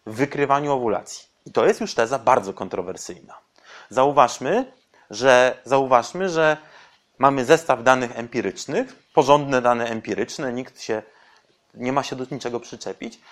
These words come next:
mogą być wyjaśnione na dwa różne sposoby. I ten dylemat,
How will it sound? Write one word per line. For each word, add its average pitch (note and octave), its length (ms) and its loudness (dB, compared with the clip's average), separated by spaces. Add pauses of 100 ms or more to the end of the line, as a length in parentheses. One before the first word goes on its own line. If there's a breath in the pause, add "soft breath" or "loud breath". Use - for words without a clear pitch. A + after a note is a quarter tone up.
(120)
mogą A#3+ 260 0
być G#3+ 140 -4
wyjaśnione F3+ 480 0
na E3+ 140 -2
dwa D#3+ 440 4
różne B2+ 340 -6
sposoby. F2+ 560 -12 (720 soft breath)
I C3 100 -14
ten C3+ 600 0 (240)
dylemat, C3+ 840 0